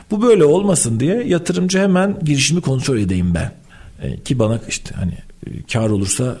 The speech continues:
benden kaçırmasın. Bir böyle bir taraf var. İki, eğer girişimci, e, çok tecrübeli değil,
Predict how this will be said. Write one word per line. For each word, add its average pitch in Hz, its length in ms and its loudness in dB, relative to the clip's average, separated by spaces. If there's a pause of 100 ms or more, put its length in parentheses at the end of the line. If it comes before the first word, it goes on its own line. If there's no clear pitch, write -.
benden 101 320 0
kaçırmasın. 90 640 -2
Bir 202 100 0
böyle 208 280 2
bir - 80 -4
taraf 82 360 -4
var. - 200 -12 (600)
İki, 233 520 -2 (140)
eğer 170 280 2 (360)
girişimci, 156 720 0
e, 160 200 0 (520)
çok 160 260 -4
tecrübeli 139 580 2
değil, 131 360 0